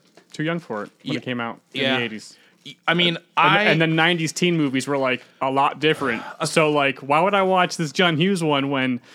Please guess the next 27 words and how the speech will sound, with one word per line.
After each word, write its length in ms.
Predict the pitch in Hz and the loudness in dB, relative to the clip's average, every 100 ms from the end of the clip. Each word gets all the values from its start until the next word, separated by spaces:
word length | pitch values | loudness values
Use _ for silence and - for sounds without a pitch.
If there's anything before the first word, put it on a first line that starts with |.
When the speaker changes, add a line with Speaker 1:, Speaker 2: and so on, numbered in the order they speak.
| - - - | -20 -20 -4
Speaker 1:
there's 220 | 151 165 | 2 2
a 40 | 156 | 4
lot 240 | 156 170 | 4 4
of 140 | 151 127 - - | 2 0 -6 -4
<laughs> 220 | 202 220 180 | 0 2 2
silly 360 | - 220 185 | -2 -2 -2
sex 300 | 156 220 214 | -2 -2 -2
jokes 320 | - 143 117 160 | 0 -2 0 -2
in 80 | |
this 140 | 151 139 | 0 0
Speaker 2:
Yeah. 80 | 160 | 0
Speaker 1:
one? 160 | 143 147 | -2 -2
Like, 220 | 147 135 | -4 -2
Speaker 2:
I 140 | 156 220 | 0 2
would 160 | 269 | 2
watch, 240 | 190 185 214 | 2 4 4
Speaker 1:
yeah. 300 | 165 135 120 | 4 2 2
Speaker 2:
I 140 | 160 | 2
Speaker 1:
<laughs> 0 | |
Speaker 2:
would 200 | 196 214 | 2 2
do, 340 | 165 165 160 165 | 0 0 0 0
I 120 | 147 | -2
would 160 | 165 160 | 0 -2
do 160 | 143 139 | -4 -6
a 40 | |
John 300 | 120 127 120 | -6 -10 -10
Hughes, 580 | 120 120 110 107 - | -10 -12 -12 -14 -18